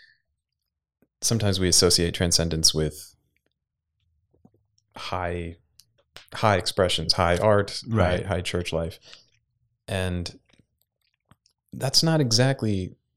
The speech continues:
Speaker 1: <laughs> that's not exactly what we're getting at, though, or that's not essential to orthodoxy, I would say.
Speaker 2: Right, right. It's not,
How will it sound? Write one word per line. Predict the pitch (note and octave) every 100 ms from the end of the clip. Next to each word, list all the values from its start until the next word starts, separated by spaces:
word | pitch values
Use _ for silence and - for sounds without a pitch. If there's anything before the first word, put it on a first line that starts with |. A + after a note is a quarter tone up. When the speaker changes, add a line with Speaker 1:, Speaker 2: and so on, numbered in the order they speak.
| _ _ _ _ -
Speaker 1:
<laughs> | - - - - - - _ - - - _ _ - - -
that's | C3
not | D#3 D3+
exactly | A2 G#2+ A2 A2+ G2 F#2 F#2 - _ _ _ _ -
what | E2 F#2+ F2 -
we're | F#2 E2+
getting | F2 F2
at, | F2 E2+
though, | -
or | E2+
that's | F#2 F#2+
not | G2+ F#2+ - - _ _ _ _ _ _ _ _ _ _ - _ - _ - C#2+
essential | G#2 - A2 G#2 G2+
to | -
orthodoxy, | D2 E2+ A2+ A2 B2 - C3 B2+
I | A#2+
would | A#2+
say. | B2+ C3 C#3+ - _ _
Speaker 2:
Right, | C#3 A2+ A2+ F2 E2 - -
right. | A#2 F2+ D#2+ - - _ _
It's | D3 -
not, | F3 F#3 E3